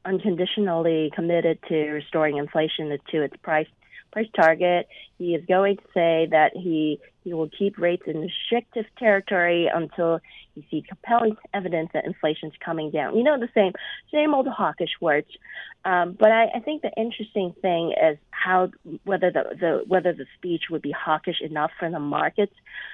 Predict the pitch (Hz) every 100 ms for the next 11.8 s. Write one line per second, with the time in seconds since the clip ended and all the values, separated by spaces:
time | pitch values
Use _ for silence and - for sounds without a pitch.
0 | - - 208 175 165 165 214 143 - 202
1 | 165 160 - - - 156 - - _ -
2 | 170 - 180 147 - 185 165 - - 156
3 | 151 _ _ - - 180 160 143 143 _
4 | 160 120 175 165 156 - 165 170 - 147
5 | 165 160 160 139 - - - 180 175 -
6 | 165 185 170 156 151 - 131 - - 143
7 | 110 - _ _ - 170 156 - - 165
8 | 160 170 - 214 - - - 185 175 185
9 | 190 185 - 160 262 294 190 147 - -
10 | - - _ _ - 165 151 143 - -
11 | 165 165 156 147 - 151 -